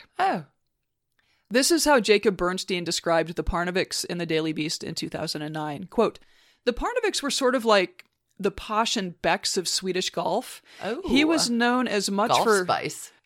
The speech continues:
Speaker 2: Yeah, he was known as much for his disco-inspired trousers and strange hats as for his playing acumen.
Speaker 1: Oh.
Speaker 2: His wife is something of a shopaholic, hence the fortuitous meeting with Nordegren."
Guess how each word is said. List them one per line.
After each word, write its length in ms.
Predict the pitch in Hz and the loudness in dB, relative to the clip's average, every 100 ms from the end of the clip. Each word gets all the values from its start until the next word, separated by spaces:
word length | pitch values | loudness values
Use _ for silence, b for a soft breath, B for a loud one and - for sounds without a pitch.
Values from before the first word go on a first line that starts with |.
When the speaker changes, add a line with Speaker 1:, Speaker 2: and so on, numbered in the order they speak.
| 208 | 4
Speaker 2:
Yeah, 360 | 220 190 175 | 6 6 4
he 160 | 185 262 | 2 2
was 200 | 277 247 | 2 2
known 220 | 247 254 | 2 2
as 160 | 240 202 | 2 2
much 300 | 190 226 - | 0 0 0
for 100 | 196 | 0
his 140 | 180 | 0
disco-inspired 920 | - 190 - 196 175 - 185 180 170 | -2 -2 0 0 -2 0 2 2 0
trousers 640 | - 175 156 175 196 196 | -2 0 0 2 2 2
and 100 | 196 | 0
strange 440 | 180 - 180 175 - | -2 -2 -2 -2 -6
hats 480 | 175 156 214 - - | -4 -4 -4 -6 -4
as 180 | 180 | -4
for 120 | - 180 | -2 -6
his 120 | 170 | -6
playing 460 | - 330 302 180 | -6 -2 0 -2
acumen. 560 | - 160 - 165 156 160 | -4 -6 -4 -6 -6 -6
Speaker 1:
Oh. 480 | - 339 339 208 180 - | -4 -2 -2 -4 -6 -10
Speaker 2:
His 180 | - 247 | -4 2
wife 260 | 247 330 381 | 6 6 4
is 140 | 339 | 0
something 320 | 262 233 247 | 0 0 0
of 100 | 190 | 0
a 40 | 190 | 0
shopaholic, 1000 | - 165 - 165 - 285 220 175 180 - | 0 0 0 -2 4 6 6 4 0 -8
hence 300 | 180 202 202 | -4 -2 -2
the 100 | - | -4
fortuitous 640 | 196 196 - 180 170 170 196 | -4 -2 2 2 2 -2 -2
meeting 400 | 196 214 170 165 | 0 0 0 -2
with 160 | 170 | -6
Nordegren." 720 | 196 247 254 170 170 - 151 | -4 0 0 -2 -4 -8 -10